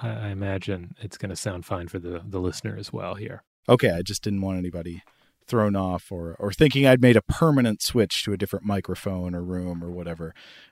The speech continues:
Speaker 2: Uh, but before we got going here, we were indeed talking about, uh, the room I'm in is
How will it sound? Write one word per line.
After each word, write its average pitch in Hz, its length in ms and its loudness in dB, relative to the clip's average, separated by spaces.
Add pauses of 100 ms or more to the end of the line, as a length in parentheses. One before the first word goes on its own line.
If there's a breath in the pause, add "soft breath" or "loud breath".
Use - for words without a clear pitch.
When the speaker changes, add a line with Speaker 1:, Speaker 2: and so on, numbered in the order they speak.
Speaker 2:
Uh, 98 160 4
but 107 200 2
before 131 280 8
we 135 100 8
got 117 220 6
going 113 260 4
here, 98 260 0
we 95 140 -2
were 101 380 4
indeed 98 560 -2
talking 98 400 -2
about, 92 300 2 (460)
uh, 92 320 -8
the 101 140 -6
room 113 240 8
I'm 107 180 8
in 104 160 4
is 98 300 -6